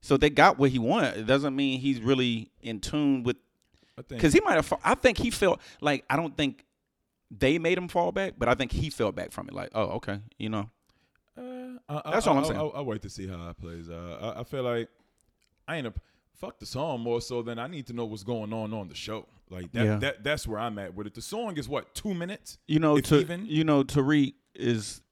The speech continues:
Speaker 1: you know what I mean? Like I, I, and I think I said this months ago or last time it was on. Like if I saw him on the street,
Speaker 2: <laughs>
Speaker 1: he, that's not even his character.
Speaker 2: You gonna give it to him?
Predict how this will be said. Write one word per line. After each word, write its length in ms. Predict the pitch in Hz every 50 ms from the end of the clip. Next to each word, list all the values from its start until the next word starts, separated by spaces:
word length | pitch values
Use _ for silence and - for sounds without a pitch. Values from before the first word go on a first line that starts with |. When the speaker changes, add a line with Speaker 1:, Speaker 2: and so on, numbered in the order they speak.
| _ _ -
Speaker 1:
you 140 | 135 135
know 60 | 139 139
what 40 | 135
I 40 | 131
mean? 380 | 135 135 131 127 123 123 - _
Like 240 | - 123 123 127 -
I, 120 | 127 131 123
I, 280 | - 127 127 110 131 - -
and 160 | 143 139 139
I 60 | 143
think 160 | 139 160 147
I 20 | 143
said 160 | - - 123
this 120 | 117 - -
months 180 | 117 110 -
ago 260 | - - 110 - - - _ _ _ _ _ _ _ _ _ _ _ -
or 200 | 117 117 117 117 110
last 280 | 113 123 120 120 - -
time 160 | 120 104 110
it 40 | 110
was 140 | 110 104 113
on. 220 | 113 104 95 - _ _ _ _ _ _ _ _ _ _ _ _ -
Like 160 | 127 135 131
if 60 | 135 131
I 20 |
saw 180 | 131 - 175 160
him 60 | 151 143
on 20 |
the 80 | 120 -
street, 400 | - - - 165 143 110 - - _ _ _ _ -
Speaker 2:
<laughs> 1400 | - - - - - 90 80 - 80 78 - - 80 82 - - 80 - _ - - - _ _ _ _ -
Speaker 1:
he, 200 | - 131 175 175
that's 200 | - - 151 156 170
not 100 | 170 151
even 160 | 135 135 135
his 100 | 120 -
character. 420 | - 165 156 135 - - - - - - _ _ _ _ _ _ _ -
Speaker 2:
You 140 | 95 95
gonna 140 | 95 92 87
give 160 | 87 98 92
it 60 | 85 -
to 40 | -
him? 80 | -